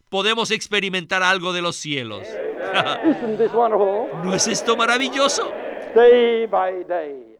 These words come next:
Speaker 2: I myself.
Speaker 1: Diariamente podemos experimentar al Cristo que está en los cielos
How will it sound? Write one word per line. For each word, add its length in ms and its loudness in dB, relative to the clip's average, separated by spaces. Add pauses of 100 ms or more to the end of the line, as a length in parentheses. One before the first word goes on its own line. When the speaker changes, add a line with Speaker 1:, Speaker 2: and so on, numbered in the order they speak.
(140)
Speaker 2:
I 220 -12
myself. 420 -20
Speaker 1:
Diariamente 1040 2
podemos 440 -2
experimentar 720 -2
al 180 -2
Cristo 460 -6
que 100 -4
está 440 -2
en 120 -6
los 160 -4
cielos 680 -4